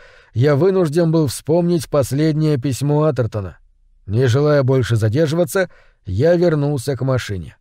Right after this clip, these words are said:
Глаза жгло, в голове стучало. Включив верхний свет,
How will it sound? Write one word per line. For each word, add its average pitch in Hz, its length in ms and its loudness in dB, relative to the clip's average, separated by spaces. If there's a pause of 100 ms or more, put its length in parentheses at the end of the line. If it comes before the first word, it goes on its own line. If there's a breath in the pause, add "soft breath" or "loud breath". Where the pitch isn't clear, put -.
(600)
Глаза 143 480 2
жгло, 131 360 0 (380)
в 107 160 -2
голове 151 400 2
стучало. 120 560 -2 (420 soft breath)
Включив 139 640 0
верхний 131 560 2
свет, 170 280 -2